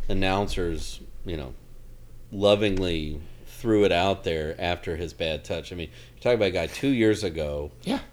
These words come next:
Speaker 1: was in, like, the top, or at least top ten of goal scorers.
Speaker 2: Yep.
Speaker 1: Was on the national team.
Speaker 2: He brought them
Speaker 1: And
Speaker 2: up.
Speaker 1: Yeah.
Speaker 2: And then kept them up. It was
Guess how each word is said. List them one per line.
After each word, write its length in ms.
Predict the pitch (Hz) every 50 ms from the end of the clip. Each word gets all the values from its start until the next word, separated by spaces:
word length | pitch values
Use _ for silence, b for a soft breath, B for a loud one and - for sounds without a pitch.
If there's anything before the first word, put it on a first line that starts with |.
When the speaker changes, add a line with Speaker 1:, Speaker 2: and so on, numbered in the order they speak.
| - - -
Speaker 1:
was 280 | 92 92 90 85 -
in, 300 | - - 101 92 90 87
like, 240 | 87 87 85 80 -
the 100 | - 87
top, 440 | - - - - 101 101 101 - -
or 80 | - 104
at 80 | 92 104
least 200 | 113 110 110 -
top 200 | 113 98 - -
ten 240 | - - 107 104 101
of 120 | 101 92
goal 260 | 92 95 92 92 90
scorers. 600 | 85 - - - 87 80 80 78 78 76 76 76
Speaker 2:
Yep. 180 | - 165 - B B B B B B - - -
Speaker 1:
Was 200 | 87 85 80 - -
on 320 | 87 90 98 101 101 101
the 100 | 95 98
national 600 | 101 98 92 87 87 85 85 - - 95 90 87 80
team. 640 | - - 98 82 78 78 76 73 73 73 73 73 B B B B B
Speaker 2:
He 200 | - - - 254
brought 500 | 226 - - 214 214 226 277 - - - - - - - -
them 220 | - 185 190 196 214
Speaker 1:
And 60 | 240
Speaker 2:
up. 340 | 240 170 143 180 - - - - - - - - - - - -
Speaker 1:
Yeah. 280 | 104 117 143 131 76 71 - - - - - - - - - - - - - -
Speaker 2:
And 180 | 165 170 170
then 160 | 170 170 170
kept 320 | 165 - - 240 - - -
them 160 | 190 170 160
up. 280 | 151 151 143 - - -
It 160 | - 147 147 135
was 280 | 131 127 131 - -